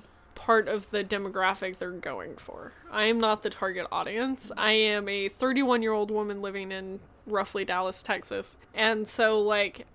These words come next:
I am not gonna be the person who reads this and, like,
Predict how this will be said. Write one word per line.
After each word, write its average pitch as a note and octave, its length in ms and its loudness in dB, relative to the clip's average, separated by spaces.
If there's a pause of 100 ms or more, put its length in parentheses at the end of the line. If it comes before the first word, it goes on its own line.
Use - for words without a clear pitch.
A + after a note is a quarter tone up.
(200)
I A#3+ 180 12
am C4+ 220 4
not A#3 240 6
gonna A3 240 4
be G#3+ 340 -2
the G#3+ 140 -2
person A3 640 0
who A#3+ 380 0
reads A#3+ 420 0
this A3 380 4
and, A3 260 -2
like, A3 300 -2